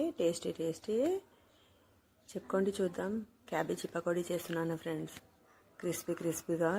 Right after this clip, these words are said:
టేస్టీ టేస్టీగా చాలా బాగుంటుంది. దీని గురించి అయితే ఫస్ట్ మనము ఒక పా-, కడాయి పెట్టుకొని అందులో ఒక పావు లీటర్ ఆయిల్ బాగా హీట్ ఎక్కిన తర్వాత, అప్పటి వరకు ఆయిల్ హీట్ ఎక్కే వరకు మనము క్యాబేజీలో సన్నగా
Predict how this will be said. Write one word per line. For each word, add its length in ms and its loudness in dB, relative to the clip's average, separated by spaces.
టేస్టీ 340 -2
టేస్టీగా 460 -2
చాలా 300 0
బాగుంటుంది. 540 2
దీని 260 4
గురించి 280 -2
అయితే 200 -6
ఫస్ట్ 300 -4
మనము 280 -2
ఒక 100 -2
పా-, 360 0
కడాయి 320 8
పెట్టుకొని 500 0
అందులో 300 0
ఒక 200 -4
పావు 240 4
లీటర్ 340 2
ఆయిల్ 280 4
బాగా 320 4
హీట్ 200 -2
ఎక్కిన 280 -4
తర్వాత, 340 -6
అప్పటి 280 2
వరకు 220 0
ఆయిల్ 200 4
హీట్ 220 0
ఎక్కే 200 0
వరకు 200 -2
మనము 240 2
క్యాబేజీలో 600 2
సన్నగా 340 4